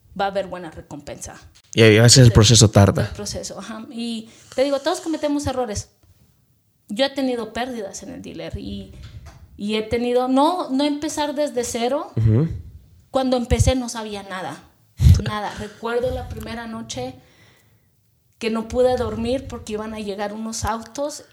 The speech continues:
Speaker 1: y yo estaba sola. Y no, recuerdo que no podía dormir.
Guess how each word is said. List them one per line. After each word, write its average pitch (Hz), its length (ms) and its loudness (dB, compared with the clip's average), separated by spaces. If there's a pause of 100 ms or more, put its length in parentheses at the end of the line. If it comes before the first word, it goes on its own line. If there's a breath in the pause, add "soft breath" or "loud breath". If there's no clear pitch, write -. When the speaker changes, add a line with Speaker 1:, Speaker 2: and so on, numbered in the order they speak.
Speaker 1:
y 214 260 -8
yo 214 240 -4
estaba 196 500 -8
sola. - 320 -12 (1300 loud breath)
Y 208 40 -8
no, 196 200 -8
recuerdo 226 380 -10
que 220 80 -12
no 202 120 -12
podía 208 200 -8
dormir. 202 280 -10